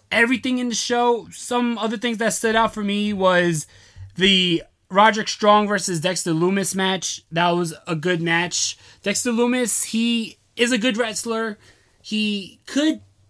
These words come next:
tighten it up a little bit in the ring, but overall, his character is what really drives him for me, because I think that he's a great character. He has this, like, American Psycho character, like, where,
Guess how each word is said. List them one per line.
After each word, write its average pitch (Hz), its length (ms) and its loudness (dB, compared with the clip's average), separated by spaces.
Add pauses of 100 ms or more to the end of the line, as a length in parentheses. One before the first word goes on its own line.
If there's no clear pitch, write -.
(100)
tighten 269 400 -4
it 233 140 0
up 220 220 0
a - 20 0
little 247 220 4
bit 233 120 -2
in 240 120 -2
the 226 80 -4
ring, 220 320 -2
but 196 440 0
overall, 220 440 0
his 185 200 -4
character 196 460 -2
is 185 100 0
what 190 140 0
really 185 640 0
drives 156 520 -2
him 202 180 -4
for 202 120 -10
me, 208 200 -4
because 175 260 -6
I 175 120 -2
think 180 200 -10
that 185 140 -2
he's 170 180 -4
a 147 40 -6
great 156 260 -4
character. 165 540 -4 (280)
He 170 140 -2
has 170 200 0
this, 160 160 -2
like, 147 160 -4
American 151 420 -2
Psycho 160 560 -4
character, 160 800 -4
like, 139 240 -6
where, 143 340 -10